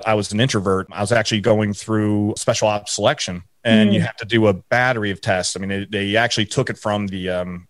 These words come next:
Speaker 1: N F L Combine, they told us. They sat down with the
Speaker 2: Interesting.
Speaker 1: N F L, and they're like, "Why do you guys do what you do?" And they're like, "We're about to give these kids millions of dollars. We wanna find out everything about them."
Speaker 2: Hmm.
Speaker 1: And it costs about two million dollars to put us through our course. So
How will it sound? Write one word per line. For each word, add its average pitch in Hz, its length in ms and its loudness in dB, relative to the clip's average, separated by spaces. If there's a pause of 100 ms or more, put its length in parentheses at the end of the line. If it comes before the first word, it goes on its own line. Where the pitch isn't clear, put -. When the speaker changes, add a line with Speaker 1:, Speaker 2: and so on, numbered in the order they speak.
Speaker 1:
N 123 140 0
F 113 100 -2
L 110 160 2
Combine, 92 460 -2
they 87 100 -8
told 85 220 -8
us. - 160 -8
They 101 100 -2
sat 110 200 0
down 110 100 2
with 98 80 2
the 107 60 4
Speaker 2:
Interesting. 104 200 0
Speaker 1:
N 147 60 6
F 165 60 4
L, 170 100 4
and 127 80 2
they're 113 140 6
like, 104 260 0 (560)
"Why 113 160 2
do 135 80 0
you 135 40 4
guys 135 120 0
do 131 80 4
what 135 100 0
you 123 80 0
do?" 147 220 4
And 113 80 4
they're 104 100 2
like, 104 140 2
"We're 113 140 4
about 127 200 0
to 117 60 -8
give 117 180 2
these 110 160 0
kids 107 320 0
millions 104 340 0
of 101 60 -4
dollars. 101 480 4
We 101 100 0
wanna 98 220 0
find 98 240 0
out 92 160 -2
everything 98 320 -4
about 95 360 -4
them." 80 240 -8
Speaker 2:
Hmm. 85 100 -14
Speaker 1:
And 101 460 0 (180)
it 127 180 -2
costs 165 260 2
about 113 220 0
two 131 140 0
million 120 200 4
dollars 107 340 6
to - 60 -6
put 110 160 0
us 101 200 0
through 98 140 -2
our 85 100 -6
course. 110 400 0
So 98 380 0